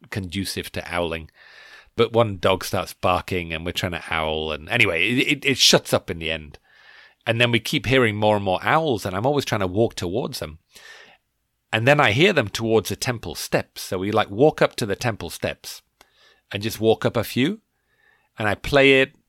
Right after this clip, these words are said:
and I can hear it again. And then there's, there's one calling quite close. And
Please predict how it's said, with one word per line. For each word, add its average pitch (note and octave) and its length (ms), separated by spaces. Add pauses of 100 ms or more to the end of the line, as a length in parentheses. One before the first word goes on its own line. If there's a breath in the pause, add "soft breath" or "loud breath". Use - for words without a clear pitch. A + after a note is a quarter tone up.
(240)
and F#2+ 140
I G2 80
can F2+ 160
hear B2 240
it A2 100
again. G#2+ 540
And A#2+ 120
then F#3 100
there's, B2+ 200
there's A#2+ 240
one D#3 380
calling E3 400
quite - 320
close. - 480 (800 soft breath)
And A2+ 260